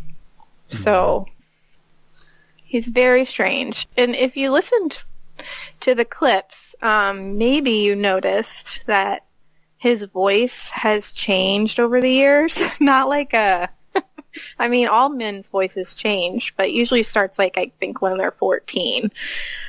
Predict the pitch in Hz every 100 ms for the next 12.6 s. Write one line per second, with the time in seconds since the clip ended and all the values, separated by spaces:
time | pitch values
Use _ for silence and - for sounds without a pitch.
0 | - - - - 196 190 202 233 302 330
1 | - 262 233 233 226 - 233 - - 208
2 | 202 208 202 208 196 175 - 269 269 202
3 | 330 370 - - - - - 381 - _
4 | 123 135 - - - - 143 - 139 143
5 | 147 139 123 101 98 113 104 120 247 269
6 | - - - - _ - 269 269 - 370
7 | 415 285 233 202 202 208 208 208 - 208
8 | - 208 196 175 175 - - 185 185 180
9 | 180 175 - - 82 - - - - -
10 | - - - - - 202 214 208 269 262
11 | - - 220 208 196 208 202 196 190 190
12 | 185 185 180 - -